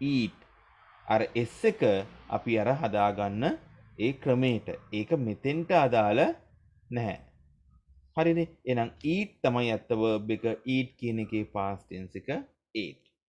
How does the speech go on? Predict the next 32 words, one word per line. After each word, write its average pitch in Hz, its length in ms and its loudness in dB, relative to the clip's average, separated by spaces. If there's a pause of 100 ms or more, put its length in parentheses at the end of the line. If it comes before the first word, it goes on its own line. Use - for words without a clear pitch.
(440)
එහෙනම් 107 340 -2
නිසල් 170 380 2 (200)
ate 120 340 2
a 117 100 -2
bun. 104 380 0
ඕක 107 220 -8
තමයි 107 440 -4
එකට 147 280 -6
උත්තරේ. 127 400 -4 (1900)
දෙවෙනි 175 300 4
එකත් 208 260 0
එහෙම 139 180 2
තමයි. 92 260 -6 (100)
ප්ලේස් 156 380 4
කියලා 185 280 4
වර්බ් 135 280 4
එක 139 200 -2
තියෙන්නේ. 143 480 -2 (100)
අපි - 160 -6
දැනගෙන 180 420 4
ඉන්න 117 240 2
ඕනේ. 101 340 -4 (400)
එස් 117 160 -2 (100)
එක 143 160 -6
අපි 143 320 2 (480)
ප්‍රසන්ට් 120 360 -2
ටෙන්ස් 123 280 -4
එකේදී 131 420 -4
හදාගත්ත 110 580 -2
අපූර්ව 131 420 -2
ගිවිසුමේ 131 540 -2
ප්‍රතිඵලයක්. 151 600 -2